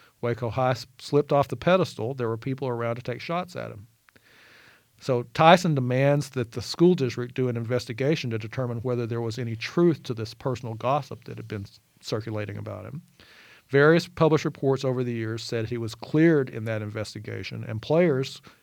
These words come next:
have consistently said over the years that they never saw any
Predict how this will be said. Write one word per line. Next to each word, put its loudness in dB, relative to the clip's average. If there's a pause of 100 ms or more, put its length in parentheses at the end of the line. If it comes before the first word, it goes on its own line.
(120)
have -4
consistently 0
said -2
over -4
the -8
years -8
that -12
they -4
never -4
saw -4
any -6